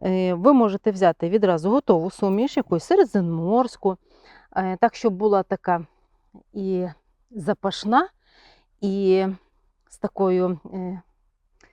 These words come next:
от м'ята дає таку свіжість. Ну, загалом те, що все-таки вам подобається.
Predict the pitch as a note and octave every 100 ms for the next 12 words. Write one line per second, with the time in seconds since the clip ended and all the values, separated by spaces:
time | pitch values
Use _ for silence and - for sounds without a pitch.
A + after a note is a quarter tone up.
0 | _ _ A#3+ - G3 F#3+ A3+ G#3+ F3+ F3+
1 | F3+ F3+ - F3 - - F#3+ E4 B3+ G#3+
2 | F#3+ _ _ _ _ _ _ _ _ -
3 | C4+ D4+ B3+ A3+ B3 D4 D#4+ D4+ _ -
4 | A#3+ - D4+ - C4 A3+ G#3 G#3 G#3 G#3
5 | B3 A3+ - B3+ G#3+ F3 E3 E3 D#3 D3+
6 | - E3+